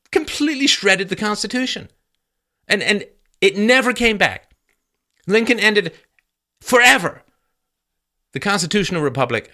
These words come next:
which was instituted by the founding fathers. Lincoln committed horrendous crimes against civilian citizens.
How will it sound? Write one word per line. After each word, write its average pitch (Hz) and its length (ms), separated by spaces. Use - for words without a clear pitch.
which - 240
was 117 140
instituted 110 520
by 95 120
the 87 60
founding 87 280
fathers. 90 340
Lincoln 277 240
committed 269 320
horrendous 262 400
crimes 180 300
against 165 240
civilian 139 420
citizens. 127 580